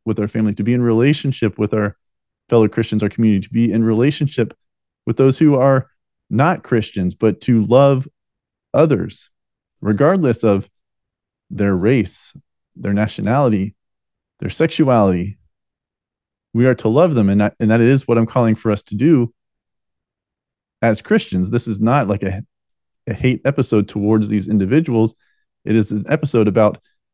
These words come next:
how sad it is to only have your identity in those two things, because it tu-, um, turns you into a victim, and the victimhood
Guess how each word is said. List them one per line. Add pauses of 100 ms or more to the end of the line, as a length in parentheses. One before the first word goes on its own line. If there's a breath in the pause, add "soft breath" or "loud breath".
(120)
how
sad
it
is (3000)
to
only
have
your
identity (760)
in
those
two
things,
because (580)
it (560)
tu-,
um,
turns
you
into
a
victim, (2000)
and
the
victimhood